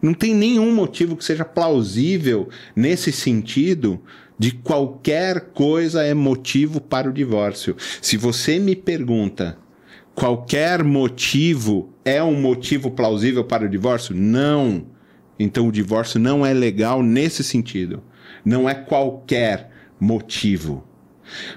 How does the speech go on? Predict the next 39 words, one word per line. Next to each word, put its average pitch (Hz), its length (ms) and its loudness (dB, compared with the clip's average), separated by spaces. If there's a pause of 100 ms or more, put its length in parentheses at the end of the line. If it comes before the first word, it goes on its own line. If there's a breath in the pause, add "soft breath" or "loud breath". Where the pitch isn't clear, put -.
(280 loud breath)
Por 92 140 2
isso 151 260 2
a 180 40 0
pergunta 127 460 0
dos 104 160 -2
fariseus 101 440 0
para 95 140 -2
Jesus. 87 600 -4 (580 loud breath)
É - 40 -2
qualquer 214 480 -2
motivo 127 840 0 (100)
que - 160 0
pode 104 460 -2
ter 98 200 0
o 95 60 2
divórcio? 95 680 -2 (400 loud breath)
E 92 60 0
aí 95 140 2
Jesus 98 360 0
responde 101 380 0
assim, 90 340 -6
olha 123 180 -2
só 101 160 -8
que 92 120 -8
legal. 82 200 -6 (1700 loud breath)
"Ah, 127 680 2
não 240 260 2
lestes 143 840 0
que 139 200 2
desde 165 580 2
o 160 60 0
princípio 143 640 0
o 123 40 0
Criador 127 640 2
os 123 160 0
fez 127 280 0
homem 110 300 2
e 104 40 2
mulher?" 113 500 0